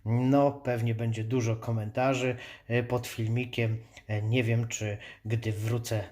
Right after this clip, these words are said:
na Śląsk, y, mi tam Ślązacy głowy nie urwą za spieprzenie rolad. Albo wręcz przeciwnie. Teraz rolady będziemy obsmażać na patelni, nie na żadnym oleju, tylko na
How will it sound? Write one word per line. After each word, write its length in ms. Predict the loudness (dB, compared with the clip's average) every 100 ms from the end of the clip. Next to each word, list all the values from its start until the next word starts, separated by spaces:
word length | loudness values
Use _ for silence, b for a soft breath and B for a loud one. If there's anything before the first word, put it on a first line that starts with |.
| -8
na 120 | -4
Śląsk, 560 | -2 0 0 0 -4 -12 B B B
y, 120 | 0
mi 160 | 2 2
tam 180 | 0 -2
Ślązacy 580 | 0 0 0 0 -2 -2
głowy 380 | 0 2 2
nie 160 | 2 2
urwą 400 | 0 -2 -2 0
za 220 | 0 -4 -8 B
spieprzenie 760 | -8 -2 0 0 -2 -4 -4 -8 B B
rolad. 520 | 0 2 2 -2 -8 -18 -20 _ _ _
Albo 400 | -4 -2 -2 -2
wręcz 320 | -2 -4 -6
przeciwnie. 640 | -6 -2 2 4 4 -2 -12 _ _ _ _ -16 -4 4
Teraz 420 | 6 6 0 -6
rolady 440 | -2 2 6 4 2
będziemy 500 | -2 -2 0 0 -4 B B B
obsmażać 640 | -8 -4 -2 0 2 0 -2
na 200 | -4 -4
patelni, 800 | -10 -2 4 6 6 2 0 B B B -2
nie 280 | 4 6
na 180 | 6 4
żadnym 480 | 2 0 0 -2 -4 -2
oleju, 460 | 4 8 8 6
tylko 440 | 0 -4 -6 -4 -4
na 280 | -4 -6